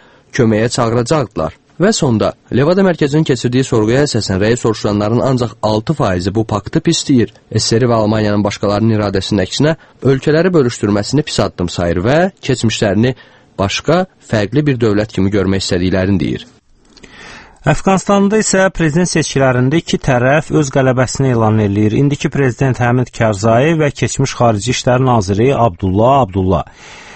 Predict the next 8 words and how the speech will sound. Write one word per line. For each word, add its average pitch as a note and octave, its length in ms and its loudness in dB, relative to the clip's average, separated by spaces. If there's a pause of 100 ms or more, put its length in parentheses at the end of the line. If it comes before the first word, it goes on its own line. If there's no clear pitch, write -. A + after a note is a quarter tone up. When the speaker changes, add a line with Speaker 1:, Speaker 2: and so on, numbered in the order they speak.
(120)
Speaker 2:
Mərkəz G3 400 0
Seçki F#3+ 180 0
Komissiyası E3+ 640 0
isə E3 160 0
tərəfləri C#3+ 800 0
səbirli D3 600 0
olmağa A#2+ 500 2
çağırır. C3+ 540 0